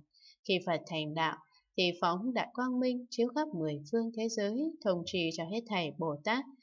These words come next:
đều đến Bồ Đề Đạo Tràng để nghe pháp, tùy theo căn tánh của mỗi người mà đắc được pháp ích, diễn nói diệu pháp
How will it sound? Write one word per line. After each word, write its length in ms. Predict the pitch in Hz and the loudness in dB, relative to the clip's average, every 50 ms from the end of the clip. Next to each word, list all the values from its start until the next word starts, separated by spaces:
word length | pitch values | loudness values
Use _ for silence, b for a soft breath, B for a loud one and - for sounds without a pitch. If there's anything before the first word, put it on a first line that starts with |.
| B B B B - | B B B B 0
đều 180 | 208 202 202 | 2 2 4
đến 400 | 196 196 202 220 254 311 330 311 | 4 2 2 2 2 2 4 6
Bồ 140 | 240 202 175 | 6 6 6
Đề 180 | 165 160 165 156 | 6 4 2 2
Đạo 200 | 160 165 160 160 - | 2 0 -2 -4 -4
Tràng 380 | - 185 165 151 151 151 147 | -4 -2 0 0 -2 -2 -4
để 80 | 147 143 135 | -6 -6 -6
nghe 160 | 147 185 220 226 233 - | -4 -4 -4 -4 -4 -2
pháp, 180 | 262 277 285 294 294 - B B B B B B _ | -2 -2 -2 -4 -6 -12 B B B B B B _
tùy 140 | - 202 202 208 | 2 2 4 4
theo 100 | 262 277 269 | 0 0 2
căn 220 | 285 285 285 269 | 2 2 2 2
tánh 280 | 277 240 233 254 302 320 320 | 2 2 2 2 2 0 2
của 180 | 226 185 156 151 156 | 2 2 2 0 -2
mỗi 180 | 156 185 233 | -4 -4 -2
người 280 | 247 220 180 160 156 147 143 143 143 - _ _ _ _ - | -2 0 0 0 0 0 -2 -6 -12 -16 _ _ _ _ -2
mà 200 | 170 165 151 151 | 0 2 2 2
đắc 240 | 156 202 214 214 | 2 0 -2 0
được 160 | - 165 151 143 151 - - | -2 -2 -2 -2 -6 -10 -8
pháp 140 | 214 226 240 233 | -6 -6 -2 0
ích, 180 | 254 277 285 285 - - _ _ _ _ _ | 0 0 0 0 -6 -14 _ _ _ _ _
diễn 260 | - 214 226 247 254 | 2 4 4 4 2
nói 280 | 240 220 220 240 269 302 302 285 | 2 2 2 2 2 2 2 2
diệu 180 | 190 180 156 - - - - | 2 2 0 0 -4 -4 -2
pháp 200 | 254 269 294 | 0 0 0